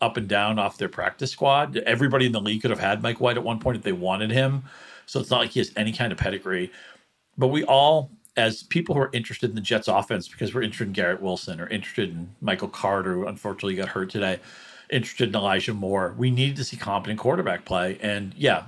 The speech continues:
against the Bears, they stink. I get it. Especially on defense, they stink.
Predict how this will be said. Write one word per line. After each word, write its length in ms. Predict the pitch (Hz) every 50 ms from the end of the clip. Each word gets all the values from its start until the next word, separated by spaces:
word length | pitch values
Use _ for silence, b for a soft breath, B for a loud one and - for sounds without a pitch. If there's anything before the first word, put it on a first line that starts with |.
| - -
against 340 | 110 107 110 107 92 - -
the 60 | 95
Bears, 320 | - - 92 87 87 -
they 100 | - 90
stink. 340 | 87 - - 98 87 85 90
I 80 | 90 87
get 220 | 82 95 90 85
it. 140 | 80 76 -
Especially 360 | - - 107 101 - - 98
on 120 | 87 82 82
defense, 380 | - 95 - - 87 82 -
they 120 | - 92 90
stink. 400 | - - - 87 85 87 -